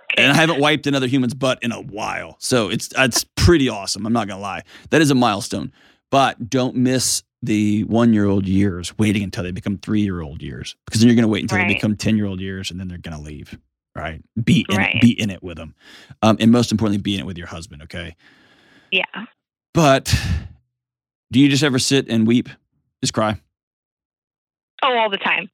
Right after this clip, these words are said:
Speaker 1: Okay. Have you, uh, do you have a group of women that you can text and talk and say, "Hey, am I going crazy?"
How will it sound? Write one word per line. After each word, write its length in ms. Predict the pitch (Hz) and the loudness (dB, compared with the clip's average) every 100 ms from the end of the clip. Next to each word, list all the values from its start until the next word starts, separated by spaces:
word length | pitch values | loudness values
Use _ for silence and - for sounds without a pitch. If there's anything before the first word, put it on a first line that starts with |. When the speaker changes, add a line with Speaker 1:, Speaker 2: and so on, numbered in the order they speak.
| _ _ 110 | _ _ -2
Speaker 1:
Okay. 320 | 101 92 90 - _ _ _ _ _ _ _ _ _ _ - | -2 -4 -6 -14 _ _ _ _ _ _ _ _ _ _ 0
Have 160 | 120 | 4
you, 540 | 123 131 135 131 131 - | 6 8 8 6 4 0
uh, 220 | 123 117 | 0 0
do 100 | 113 | 2
you 40 | 131 | 2
have 80 | |
a 60 | 123 | 0
group 260 | 107 120 117 | 2 0 0
of 160 | 101 | 0
women 260 | 113 113 110 | 2 2 4
that 120 | 110 | 2
you 160 | 107 110 | 2 2
can 180 | 104 98 | 2 0
text 440 | 113 110 - - | 2 0 -2 -2
and 100 | 101 | 0
talk 260 | 104 117 104 | 2 0 0
and 80 | 98 | -2
say, 120 | 98 | 2
"Hey, 60 | |
am 100 | 101 | 2
I 80 | 104 | 2
going 160 | 107 101 | 2 0
crazy?" 460 | 104 101 101 104 | 0 0 2 0